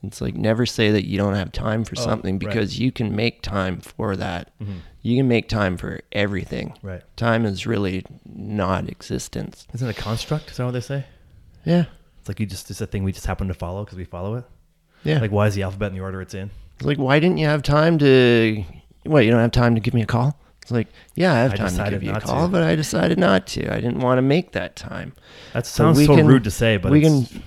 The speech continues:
Speaker 1: we can make time.
Speaker 2: Right.
Speaker 1: We're time makers, all of
Speaker 2: Right.
Speaker 1: us.
Speaker 2: Uh, we do have a lot of,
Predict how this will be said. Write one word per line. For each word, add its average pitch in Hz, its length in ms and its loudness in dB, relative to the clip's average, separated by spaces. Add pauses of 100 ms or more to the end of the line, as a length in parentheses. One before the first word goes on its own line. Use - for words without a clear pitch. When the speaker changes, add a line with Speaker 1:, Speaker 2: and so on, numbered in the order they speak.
Speaker 1:
we 135 160 4
can 143 420 4
make 110 440 0
time. 117 440 -2 (260)
Speaker 2:
Right. 95 160 -10
Speaker 1:
We're 107 200 -6 (280)
time 110 380 -6
makers, - 540 -8 (220)
all 127 180 -2
of 85 140 -4
Speaker 2:
Right. 82 100 -8
Speaker 1:
us. - 160 -18 (720)
Speaker 2:
Uh, 110 200 0 (460)
we 143 100 2
do 123 320 -2
have 98 260 -4
a 101 60 -2
lot 95 240 -4
of, 85 400 -14